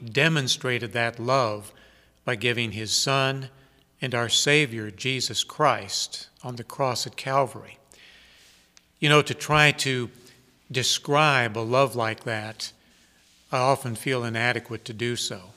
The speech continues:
I, I don't think there are enough words with which we can do that. And yet, God loves us to such a great extent,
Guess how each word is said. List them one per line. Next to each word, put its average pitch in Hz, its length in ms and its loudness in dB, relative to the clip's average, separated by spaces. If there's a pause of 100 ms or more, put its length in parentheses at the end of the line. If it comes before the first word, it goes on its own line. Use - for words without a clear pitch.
(320)
I, 120 320 -4
I 123 120 0
don't 135 240 2
think 127 320 0
there 123 340 0
are 135 140 4
enough 120 360 -2
words 123 720 0
with 117 240 -8
which 120 240 -8
we 123 100 -4
can 113 200 -8
do 127 220 0
that. 110 380 -14 (560)
And 127 160 -2
yet, 131 300 6 (840)
God 139 360 4
loves 139 320 0
us 113 140 -6
to - 100 -10
such - 320 -4
a - 20 -8
great 120 340 -4
extent, 127 600 -4